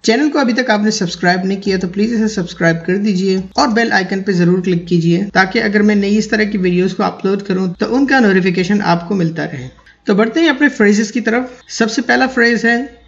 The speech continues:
ख्वाब देखते रहो, keep on dreaming। आमतौर पर ये phrase हम इस्तेमाल करते हैं जब हम किसी से बात कर रहे होते हैं और हमें लगता है कि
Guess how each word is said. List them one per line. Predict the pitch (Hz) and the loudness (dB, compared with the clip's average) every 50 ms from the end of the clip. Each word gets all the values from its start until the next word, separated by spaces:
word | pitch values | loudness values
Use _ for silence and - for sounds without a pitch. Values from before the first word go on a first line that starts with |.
| - _ _ _ _ - | -20 _ _ _ _ -4
ख्वाब | - 196 202 220 214 - - | 0 2 2 2 0 -2 -2
देखते | 180 170 175 - 196 180 | -2 -2 -2 -2 -2 0
रहो, | 175 160 - 156 147 - - - - _ _ _ _ _ _ _ _ _ _ _ _ _ - - | 0 0 -2 -4 -8 -8 -10 -14 -20 _ _ _ _ _ _ _ _ _ _ _ _ _ -4 -2
keep | 247 240 226 240 - - - 185 | -2 -2 -2 -4 -10 -8 -6 -2
on | 180 175 170 | -2 -2 0
dreaming। | - 202 208 214 208 175 151 - - - - - _ _ _ _ _ _ _ _ _ _ _ _ _ _ _ - | 2 2 2 2 2 0 -2 -4 -6 -14 -20 -20 _ _ _ _ _ _ _ _ _ _ _ _ _ _ _ -2
आमतौर | - - - 233 269 247 | 0 0 0 0 0 -2
पर | 247 269 | 0 0
ये | 254 247 233 | 0 0 0
phrase | - 240 214 208 214 | 0 0 2 2 2
हम | 214 208 | 2 2
इस्तेमाल | 196 - - 185 175 170 175 180 | 0 -2 0 0 2 2 2 2
करते | - 185 175 170 - 196 | 0 -2 -2 -2 -2 -2
हैं | 190 180 | 0 0
जब | 175 175 170 170 - | 2 2 0 0 0
हम | - 180 185 190 190 185 | 0 0 2 2 0 0
किसी | - 208 196 - 202 | 0 0 0 0 0
से | - - 202 | 0 0 2
बात | 170 165 165 165 165 - | 2 2 2 0 0 -2
कर | - 185 | -4 -2
रहे | 180 185 | 0 2
होते | 175 175 170 175 185 | 2 2 2 0 -2
हैं | 180 180 | -2 0
और | 180 180 180 | 0 0 0
हमें | 170 170 170 170 | 2 2 2 2
लगता | 165 165 165 - - 170 | 2 0 -2 -4 -2 -2
है | 170 170 | 0 0
कि | 170 170 170 165 | 0 0 0 -2